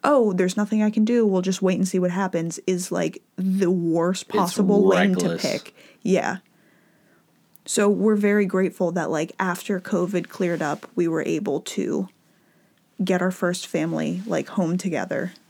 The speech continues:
Speaker 2: Mm-hmm.
Speaker 1: And we've been solid ever since. It's had its ups and downs.
Speaker 2: Yep.
Speaker 1: It's hard living on your own with a family. It, it just is what it is. But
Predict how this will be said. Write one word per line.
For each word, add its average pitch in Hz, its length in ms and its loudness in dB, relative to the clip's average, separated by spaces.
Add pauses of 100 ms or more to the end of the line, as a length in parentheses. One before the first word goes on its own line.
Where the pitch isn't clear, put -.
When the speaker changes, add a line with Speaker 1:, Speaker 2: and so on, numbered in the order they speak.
Speaker 2:
Mm-hmm. 175 300 -6
Speaker 1:
And 151 420 -6 (220)
we've 190 240 -4
been 190 180 0
solid 202 460 0
ever 180 220 0
since. 180 520 -4 (240)
It's 240 220 2
had 190 200 2
its 214 160 0
ups 185 240 -2
and 214 100 4
downs. 185 520 0
Speaker 2:
Yep. 269 220 -2 (360)
Speaker 1:
It's 185 180 -2
hard 185 320 2
living 185 300 2
on 190 140 0
your 185 160 0
own 180 340 0 (100)
with 185 260 0
a 185 60 0
family. 170 580 -4
It, 180 240 -4
it 185 160 -2
just - 260 -6
is 175 180 -4
what 156 120 -4
it - 100 -4
is. - 320 -6 (580)
But 170 420 -2